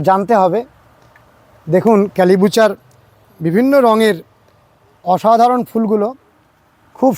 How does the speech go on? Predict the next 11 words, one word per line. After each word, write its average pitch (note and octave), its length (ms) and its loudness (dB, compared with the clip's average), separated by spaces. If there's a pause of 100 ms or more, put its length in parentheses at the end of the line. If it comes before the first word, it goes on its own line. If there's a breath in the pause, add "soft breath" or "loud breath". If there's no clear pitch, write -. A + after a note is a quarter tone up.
সুন্দর, G#3 300 2 (1300)
অনেকগুলি A3+ 560 2
কালার G3+ 340 4
আমরা F#3+ 180 0 (840)
দেখতে F#3 340 -4
পাচ্ছি, - 300 -2 (560)
টুকটুকে G#3+ 420 -2 (120)
লাল। F3 260 2 (1500)
এটি F#3+ 220 2 (1200)
আগে G#3 340 2 (1120)
কখনো F#3+ 260 0